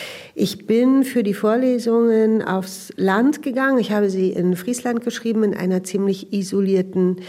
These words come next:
Wohn- und Lebenssituation, in einem alleinstehenden Haus hinterm Deich. Vor allem zu Zeiten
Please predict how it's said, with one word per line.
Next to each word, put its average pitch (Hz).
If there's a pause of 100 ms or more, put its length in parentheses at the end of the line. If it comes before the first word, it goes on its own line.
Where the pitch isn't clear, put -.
(360)
Wohn- 196
und 180
Lebenssituation, 208
in 185
einem 175
alleinstehenden 180
Haus 185
hinterm 180
Deich. 175 (800)
Vor 208
allem 226 (180)
zu 196
Zeiten 185